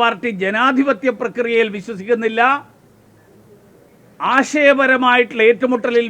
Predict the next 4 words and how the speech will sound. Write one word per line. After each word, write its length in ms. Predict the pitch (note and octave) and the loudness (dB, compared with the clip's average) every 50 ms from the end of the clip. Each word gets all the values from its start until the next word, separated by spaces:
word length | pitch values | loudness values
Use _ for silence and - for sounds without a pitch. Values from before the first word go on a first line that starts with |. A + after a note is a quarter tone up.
| G#3+ A3+ | -6 -8
വിശ്വസിക്കുന്നില്ല, 680 | - - B3 G3+ A#3 A3+ G#3+ A#3 A3 A#3+ A#3 A#3 A#3+ B3+ C4 C4 - - - _ - - - - - - - _ _ _ - E3+ G3+ B3+ | -6 -4 -4 -4 -6 -6 -4 -4 -2 -2 0 0 0 0 0 -2 -6 -12 -20 _ -20 -20 -20 -20 -20 -20 -20 _ _ _ -2 0 2 2
ആശയപരമായിട്ടുള്ള 920 | C#4 C4 - D4 C#4+ C4+ C4 C4+ C4 B3+ B3 B3 A#3+ A#3+ A#3+ - A#3 A#3 G3 F#3 | 2 2 0 0 0 0 2 2 0 0 0 -2 -2 -2 -4 -4 -6 -6 -4 -2
ഭിന്നതയിൽ 420 | F#3 B3 C4+ C4 A#3+ C4+ B3+ A#3+ A3+ A3+ | -2 0 0 0 0 -2 -2 -4 -6 -8
വിശ്വസിക്കുന്നില്ല. 580 | - A#3+ B3 G3 F3+ A#3 B3 G#3+ A#3 A#3+ A#3+ | -6 -6 -6 -6 -4 -6 -6 -6 -4 -2 0